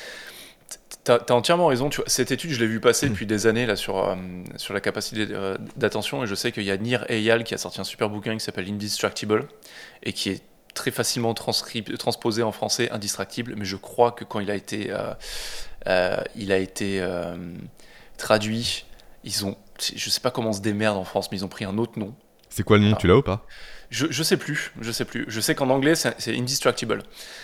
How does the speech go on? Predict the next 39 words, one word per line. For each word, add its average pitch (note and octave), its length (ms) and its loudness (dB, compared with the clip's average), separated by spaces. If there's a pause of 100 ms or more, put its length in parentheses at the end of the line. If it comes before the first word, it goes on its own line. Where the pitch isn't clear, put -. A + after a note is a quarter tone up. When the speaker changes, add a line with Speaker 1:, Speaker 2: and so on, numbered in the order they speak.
(160)
Speaker 1:
J'avais G#2+ 220 6
vu C3+ 100 4
un C3 80 6
truc C3+ 160 -2
transcrit - 300 0
en A2+ 40 2
français, A#2 280 0
et - 20 -4
c'était G2 220 -2
pas - 160 6
Indistractible, A2+ 580 -2
ils G2 80 -4
avaient F#2+ 100 -4
mis G#2+ 140 -2
un F#2 100 -4
autre G2 180 -10
truc, - 240 -10
euh, - 80 -12 (200)
je - 100 -14
sais - 60 -14
plus. - 140 -12
Speaker 2:
Comme F#2 140 4
Speaker 1:
Enfin, - 80 2
ça, G2 80 2
Speaker 2:
souvent, F#2 120 6
Speaker 1:
c'est - 0 -
la E2+ 60 0
Speaker 2:
de D#2+ 120 -2
toute - 100 -12
façon, D2+ 60 -8 (200)
comme - 120 -6
Speaker 1:
Ouais, G#2 120 6
Speaker 2:
souvent. G2 80 4
Speaker 1:
c'est - 240 -2
incroyable. G2 440 0 (500)
Bref. A2 300 4 (440)
Et B2 80 0
justement, C#3 460 4
il, B2 100 -10